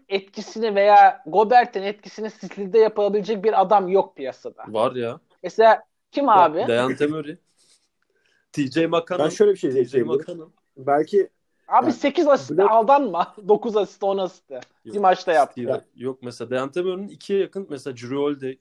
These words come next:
Speaker 2: mesela verdi Bahattin. Bunlar hep stil yapan oyuncular. Fix.
Speaker 1: Kesin
Speaker 2: Fix
Speaker 1: yapar.
Speaker 2: yani.
Speaker 3: Şunu söyle-, şunu söyleyebilirim belki. Hani mesela,
Speaker 2: Ne?
Speaker 3: e,
Speaker 2: Saygı.
Speaker 3: Turner'ın her maç,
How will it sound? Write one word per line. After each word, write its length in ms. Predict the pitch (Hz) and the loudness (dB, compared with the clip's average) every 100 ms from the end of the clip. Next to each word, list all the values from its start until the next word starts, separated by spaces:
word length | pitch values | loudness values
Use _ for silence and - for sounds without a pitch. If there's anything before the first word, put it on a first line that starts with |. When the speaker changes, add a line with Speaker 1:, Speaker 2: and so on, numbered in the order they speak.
| _ | _
Speaker 2:
mesela 320 | 113 - 107 | _ -20 -16
verdi 300 | 110 107 104 110 | -14 -14 -16 _
Bahattin. 440 | 113 110 101 _ _ | -16 -16 -16 _ _
Bunlar 240 | 113 120 156 | -16 -14 -14
hep 100 | - | -16
stil 240 | - 175 | -20 -16
yapan 260 | 170 - 277 | -16 -14 -18
oyuncular. 360 | 220 117 107 _ _ _ _ _ | -18 -20 -20 _ _ _ _ _
Fix. 400 | 160 135 - - _ | -14 -14 -18 -20 _
Speaker 1:
Kesin 160 | - 214 | -12 -10
Speaker 2:
Fix 120 | - | -6
Speaker 1:
yapar. 140 | 143 131 | -2 -2
Speaker 2:
yani. 80 | |
Speaker 3:
Şunu 100 | 107 | -2
söyle-, 280 | 185 226 165 - _ _ _ _ _ _ _ _ _ _ _ | -2 -2 -2 -10 _ _ _ _ _ _ _ _ _ _ _
şunu 180 | - 196 | -4 0
söyleyebilirim 520 | 254 180 139 120 120 | 2 0 0 -4 -4
belki. 340 | 120 127 - | -4 -2 -4
Hani 260 | - 156 156 - _ _ _ - | -6 -6 -8 -10 _ _ _ -14
mesela, 480 | 131 156 165 165 - _ | -8 -4 -4 -6 -10 _
Speaker 2:
Ne? 80 | - | -14
Speaker 3:
e, 300 | 101 113 120 | -14 -12 -6
Speaker 2:
Saygı. 260 | 123 127 120 | -4 -4 -4
Speaker 3:
Turner'ın 520 | 156 170 175 180 190 135 | -4 -4 -4 -6 -10 _
her 160 | 143 170 | -6 -4
maç, 300 | 175 170 | -4 -6